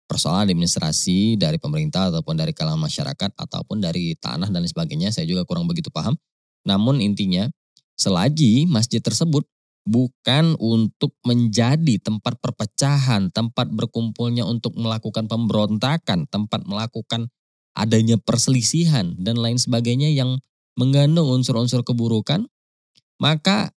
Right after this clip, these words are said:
boleh saja sholat di situ, teman-teman, ya. Boleh saja sholat di situ dan gak ada masalah. Nah, karena ini, kalaupun seandainya ini menjadi masalah di pemerintahan, maka itu tidak mengganggu menjadi, tidak mengganggu sholat kita sah atau tidaknya,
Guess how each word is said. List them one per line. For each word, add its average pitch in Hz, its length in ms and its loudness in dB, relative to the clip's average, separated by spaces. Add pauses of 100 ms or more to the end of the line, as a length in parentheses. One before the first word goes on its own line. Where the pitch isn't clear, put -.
(120)
boleh 107 420 2
saja 104 300 0
sholat 85 240 -4
di 85 80 -6
situ, 78 240 -8
teman-teman, 76 320 -10 (160)
ya. - 100 -2 (540)
Boleh 90 240 -2
saja 104 240 0
sholat 92 240 -2
di 87 80 -2
situ 110 320 -4 (400)
dan 180 240 2
gak 92 160 0
ada - 20 -2
masalah. 92 380 -2 (720)
Nah, - 160 -18
karena 98 320 -6
ini, 117 400 -2
kalaupun 101 400 -2
seandainya 98 480 -2
ini 101 160 -2
menjadi 90 320 -4
masalah 82 480 -6 (480)
di 92 320 -2
pemerintahan, 90 560 -4
maka 92 320 -4
itu 90 320 -6
tidak 85 320 -6
mengganggu 82 640 -4
menjadi, 87 560 -2 (800)
tidak 107 160 2
mengganggu 101 400 2
sholat 87 240 -4
kita - 240 -4
sah 82 240 -4
atau 165 160 -6
tidaknya, 80 480 -8